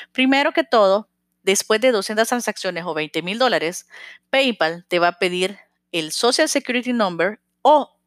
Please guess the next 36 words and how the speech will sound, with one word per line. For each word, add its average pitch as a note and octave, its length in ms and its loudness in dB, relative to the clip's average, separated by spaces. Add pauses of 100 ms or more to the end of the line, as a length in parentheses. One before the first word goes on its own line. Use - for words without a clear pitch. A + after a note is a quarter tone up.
(180)
en E3+ 260 -6
dado F#3+ 300 2
caso, G3 280 0
no D3+ 140 -10
tengas G#3 380 -2
ese B3 200 -2
número F#3+ 460 -4
y E3+ 80 -12
tengas D#3+ 400 -4
un G3 100 -2
itin A3+ 280 0
Number, F#3+ 340 0
te F3+ 120 0
lo D3+ 100 0
va C3+ 80 2
a - 100 -6
pedir. F3 320 0
¿Por E3 160 -6
qué? A3+ 300 -2 (1000)
Porque A3 580 2 (440)
al F#3 180 0
momento G#3+ 560 0
de F3+ 100 2
hacer F3+ 420 0
doscientas G#3+ 580 -2
transacciones G3 480 -4
o E3+ 80 -4
veinte E3 280 -4
mil A3 160 -2
dólares, C#4+ 400 2
ellos F#3+ 220 0
te G3+ 80 0
van F3 180 0
a E3 60 -2
generar F3 560 -2
una, E3 500 -2